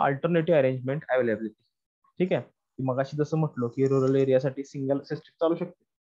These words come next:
पण जर industrial area असेल आणि एखादं जर failure असेल तर आपण दुसरं system use करता आली पाहिजे, म्हणजे duplicate system. तर अशा पद्धतीची इथं arrangement असणं गरजेचं असतं.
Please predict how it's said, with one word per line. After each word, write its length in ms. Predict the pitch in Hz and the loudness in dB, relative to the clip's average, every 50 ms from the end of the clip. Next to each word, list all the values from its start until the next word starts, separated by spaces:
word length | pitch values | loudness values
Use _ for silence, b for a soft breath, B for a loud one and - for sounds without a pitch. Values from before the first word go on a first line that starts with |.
| _ _ - | _ _ -10
पण 80 | - | -4
जर 120 | 127 139 135 | -2 0 0
industrial 460 | 135 127 127 135 143 - - 156 151 | 2 2 2 0 0 0 0 0 2
area 280 | 151 143 131 135 139 131 | 2 2 2 2 2 0
असेल 280 | 131 - 139 135 143 - - _ _ _ _ - | 0 0 -2 -2 -2 -2 -8 _ _ _ _ -14
आणि 160 | - 110 113 - | -10 -8 -4 -2
एखादं 360 | 139 135 - 135 139 143 143 | -2 -2 0 0 0 0 2
जर 100 | 151 160 156 - | 0 0 0 2
failure 300 | 151 131 131 135 151 143 | 2 4 4 4 4 4
असेल 340 | 131 131 - 131 131 135 135 | 2 0 -2 -6 -6 -4 -4
तर 60 | 139 | -6
आपण 220 | 135 135 - 135 135 | -6 -6 -6 -6 -6
दुसरं 280 | 131 131 - - 143 | -6 -8 -8 -6 -6
system 380 | 143 151 143 - - - - - _ - - | -6 -6 -8 -10 -12 -20 -20 -20 _ -2 2
use 140 | 156 170 160 | 4 4 4
करता 280 | 165 180 170 - - 143 | 4 2 0 2 2 2
आली 140 | 139 147 139 | 2 2 2
पाहिजे, 220 | 127 127 123 127 | 2 2 2 2
म्हणजे 160 | 131 143 151 | 0 0 2
duplicate 400 | 156 165 160 - 175 165 175 165 | 0 0 2 2 2 2 2 2
system. 300 | - 165 151 - - - - _ _ _ _ _ _ _ - | 2 0 -4 -4 -6 -20 -20 _ _ _ _ _ _ _ -6
तर 80 | - - - | -6 -4 -4
अशा 180 | - - - | -2 -2 -2
पद्धतीची 640 | 180 180 185 170 156 165 165 165 165 160 - - - - _ _ _ _ _ _ _ _ - | 0 2 2 2 2 2 2 2 0 0 -2 -8 -8 -10 _ _ _ _ _ _ _ _ -12
इथं 300 | 143 139 - 151 147 - - | -8 -2 -2 -2 0 0 0
arrangement 420 | 147 147 151 156 143 143 139 135 | 2 4 4 4 2 2 2 0
असणं 260 | 135 135 - - 156 | 0 -2 -2 -2 0
गरजेचं 360 | 170 165 147 127 127 117 - | 2 2 2 2 0 -2 -2
असतं. 220 | 113 - - - | -4 -4 -6 -20